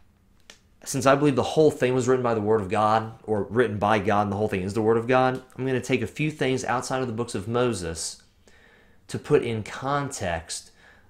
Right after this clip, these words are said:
the Lord God that is being talked about here. I don't think that's inappropriate. I don't think that's wrong. I am not a, uh, Sadducee,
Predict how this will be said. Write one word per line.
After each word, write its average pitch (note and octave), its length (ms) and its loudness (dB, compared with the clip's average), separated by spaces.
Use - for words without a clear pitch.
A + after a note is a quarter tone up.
the G#2+ 80 -2
Lord A2 360 2
God F#2 540 0
that G#2 140 -2
is G2 80 -2
being F#2+ 200 -4
talked F2+ 320 -2
about E2 240 -4
here. A1 480 -12
I G#2 120 -2
don't G2+ 80 -4
think G2 160 -2
that's F#2+ 160 -4
inappropriate. A2+ 580 2
I F#2+ 80 0
don't G2 100 0
think G2+ 140 -4
that's E2+ 220 -6
wrong. G#2+ 500 2
I G#2 180 4
am G2 160 0
not G#2 300 2
a, F#2+ 300 -2
uh, F2 280 -2
Sadducee, C#3 960 -2